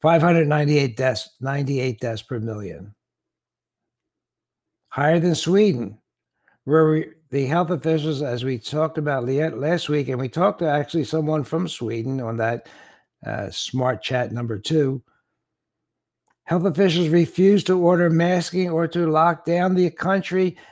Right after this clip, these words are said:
and allow population to acquire a natural herd immunity.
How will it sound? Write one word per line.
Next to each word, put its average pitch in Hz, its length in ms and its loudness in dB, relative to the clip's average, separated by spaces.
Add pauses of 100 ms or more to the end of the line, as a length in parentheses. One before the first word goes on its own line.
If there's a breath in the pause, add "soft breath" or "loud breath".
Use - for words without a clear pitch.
(100 loud breath)
and 175 140 2
allow 180 280 2
population 165 720 0
to 151 140 0
acquire 147 500 -2
a 139 100 -4
natural 131 520 -6
herd 131 240 -6
immunity. 127 640 -6